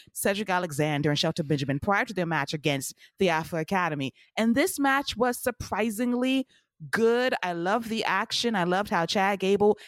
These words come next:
countered the neuralizer into a German suplex. Then Shelton Benjamin rolled back the clock a little bit, delivered some knee strikes to Otis, and then lifted up Dude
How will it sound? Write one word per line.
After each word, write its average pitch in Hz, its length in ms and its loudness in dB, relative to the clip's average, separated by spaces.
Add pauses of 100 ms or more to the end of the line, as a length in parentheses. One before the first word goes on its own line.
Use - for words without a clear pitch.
(120)
countered 196 320 -2
the 170 40 0
neuralizer 180 680 2
into 180 320 2
a 151 120 0
German 170 320 0
suplex. 202 640 -2 (300)
Then 180 220 0
Shelton 196 360 0
Benjamin 202 540 2 (240)
rolled 185 200 2
back 185 180 -2
the - 40 -20
clock 196 280 0
a 202 40 -4
little 202 220 2
bit, 185 180 0
delivered 180 340 0
some 151 120 -4
knee 175 120 2
strikes 185 420 0
to - 120 -2
Otis, 180 300 2
and 165 140 -2
then 262 280 2
lifted 233 360 -4
up 240 160 -6
Dude 254 380 -2